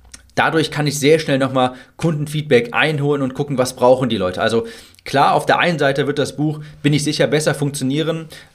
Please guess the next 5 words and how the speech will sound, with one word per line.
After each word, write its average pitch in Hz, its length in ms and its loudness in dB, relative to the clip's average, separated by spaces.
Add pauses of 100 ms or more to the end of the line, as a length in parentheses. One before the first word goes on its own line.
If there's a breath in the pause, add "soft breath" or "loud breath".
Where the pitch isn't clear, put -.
(100)
ähm, 120 680 0
als 127 160 -2
das 113 240 -2
Hörbuch, 185 400 -2 (320 soft breath)
aber 170 480 2